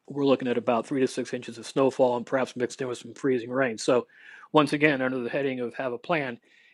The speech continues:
if you have any travel plan, you know, through the Texas Panhandle,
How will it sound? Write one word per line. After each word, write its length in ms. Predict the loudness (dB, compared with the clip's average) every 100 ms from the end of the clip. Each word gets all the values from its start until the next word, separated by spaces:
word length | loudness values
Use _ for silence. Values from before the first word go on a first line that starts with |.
| -10
if 100 | -2
you 60 |
have 80 | -2
any 80 | -2
travel 380 | -2 0 0 0
plan, 340 | -2 -4 -4
you 80 | -6
know, 240 | -6 -6 -10 -6
through 120 | -6
the 60 |
Texas 280 | -2 -6 -6
Panhandle, 720 | 2 4 4 2 -2 -4 -4